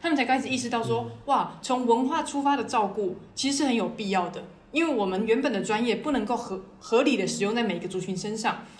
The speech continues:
Speaker 1: 所以他们开始发展了文化照顾。
Speaker 2: 嗯。
Speaker 1: 那可是在这个文化照顾的脉络里面，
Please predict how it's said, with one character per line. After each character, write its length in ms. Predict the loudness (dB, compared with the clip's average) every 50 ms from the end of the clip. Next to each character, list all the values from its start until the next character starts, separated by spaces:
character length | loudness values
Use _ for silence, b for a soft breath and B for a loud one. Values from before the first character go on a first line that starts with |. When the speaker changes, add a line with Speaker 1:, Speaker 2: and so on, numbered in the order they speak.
| B B
Speaker 1:
所 100 | 2 4
以 60 | 4
他 60 | 4
们 80 | 4 2
开 140 | 0 0 -2
始 100 | -2 2
发 160 | 4 4 4
展 120 | 4 0
了 60 | -2 -2
文 160 | -4 -4 -4
化 160 | 0 0 0
照 200 | 0 0 -2 -2
顾。 160 | 0 -2 -4
Speaker 2:
嗯。 80 | -4 -4 B B B B B -2
Speaker 1:
那 80 | -2 -2 -2 -2 -6
可 100 | -4 -4
是 120 | -4 -2 2
在 160 | 2 2 4
这 100 | 4 4
个 100 | 2 2
文 240 | 0 2 2 2 2
化 100 | 2 2
照 120 | 2 2
顾 80 | 2 2
的 80 | 2
脉 140 | 2 2 2
络 80 | 2 0
里 80 | 0
面， 280 | 0 -2 -2 -4 -4